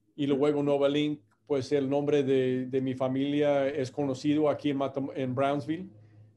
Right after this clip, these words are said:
Speaker 1: y Matamoros. Y por eso yo creo que me invitaron también, este, como tenemos mucho conocimiento de, del negocio.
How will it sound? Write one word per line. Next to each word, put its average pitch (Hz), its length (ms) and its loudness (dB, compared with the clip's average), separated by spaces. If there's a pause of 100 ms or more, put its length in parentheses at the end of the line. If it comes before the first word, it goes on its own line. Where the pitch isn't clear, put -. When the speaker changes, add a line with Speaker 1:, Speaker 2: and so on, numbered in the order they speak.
Speaker 1:
y 139 120 -2
Matamoros. 139 680 -2 (500)
Y 139 260 -2
por 147 180 2
eso 165 200 0
yo 160 160 -2
creo 160 220 0
que 165 80 -6
me 147 140 -2
invitaron 139 480 -2
también, 139 680 -2 (140)
este, 127 640 -4
como 127 720 -2 (1000)
tenemos 139 320 -2
mucho 143 220 -6
conocimiento 139 720 -4
de, 123 320 -2
del 127 240 -4
negocio. 123 500 -4